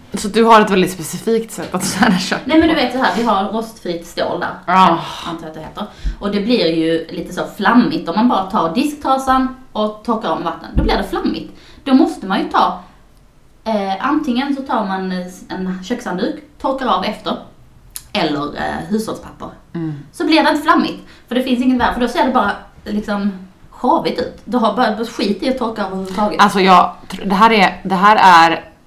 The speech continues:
Speaker 1: min största kamp i livet, höll jag på att säga, men för fan vad det lät, eh. Vi har en jättestor, alltså vi, du har en, ja men du har typ en så här en meter gånger meter max
Speaker 2: Mm.
Speaker 1: liten yta. Alltså hela
Speaker 2: En vanlig,
Speaker 1: vår,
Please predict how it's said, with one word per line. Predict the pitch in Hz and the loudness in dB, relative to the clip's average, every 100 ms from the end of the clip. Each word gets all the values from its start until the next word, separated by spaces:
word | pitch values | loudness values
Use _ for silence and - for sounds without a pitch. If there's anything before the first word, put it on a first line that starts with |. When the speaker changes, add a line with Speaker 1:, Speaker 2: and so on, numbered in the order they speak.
| - | -12
Speaker 1:
min | 160 185 180 | -2 2 2
största | - 185 - | 0 -6 -4
kamp | - 220 - | 4 6 6
i | 220 | 8
livet, | 240 220 208 247 | 8 8 6 6
höll | - | 8
jag | 226 | 8
på | 240 | 8
att | |
säga, | 220 226 | 8 6
men | 214 | 6
för | 185 | 4
fan | 160 135 - 233 226 | 0 0 6 8 10
vad | 220 | 8
det | 202 | 6
lät, | 185 175 165 - | 8 6 6 2
eh. | 160 165 - - - - - - - | 0 0 -6 -14 -14 -14 -16 -14 -4
Vi | 214 262 | 2 4
har | 220 | 4
en | 196 | 4
jättestor, | 196 - 208 | 0 -4 -4
alltså | - 196 | -2 0
vi, | - | 0
du | 202 240 | 4 4
har | 240 190 | 6 4
en, | 175 - - - | 2 -4 -6 2
ja | |
men | 214 208 | 4 6
du | 208 | 6
har | 226 | 4
typ | - 175 | 2 -2
en | 160 | -4
så | 165 | -2
här | 143 107 - - - _ - _ _ - | -2 -2 -6 -20 -20 _ -20 _ _ 0
en | 196 185 | 4 4
meter | 180 185 165 | 2 -2 -6
gånger | 170 | -4
meter | 160 156 156 | -2 -4 -2
max | 175 180 - - - | -2 -2 -4 -8 0
Speaker 2:
Mm. | |
Speaker 1:
liten | 180 175 165 | 0 0 -4
yta. | 160 - | -2 0
Alltså | 156 185 | 0 0
hela | 185 190 202 190 214 | 0 2 4 6 6
Speaker 2:
En | |
vanlig, | 202 233 | 8 8
Speaker 1:
vår, | 202 175 | 8 6